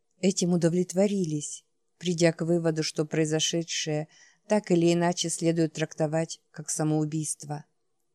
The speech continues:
Я бы и сама рада так думать, но куда мне было деваться от вновь и вновь всплывавшего в памяти дикого ужаса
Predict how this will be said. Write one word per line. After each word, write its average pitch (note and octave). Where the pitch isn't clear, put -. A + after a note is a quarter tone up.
Я E3+
бы E3
и E3
сама F3
рада E3
так E3
думать, F3
но F#3+
куда F#3
мне F3
было E3+
деваться F3
от E3+
вновь F3
и F#3
вновь F3+
всплывавшего E3+
в -
памяти F3+
дикого F3
ужаса F#3+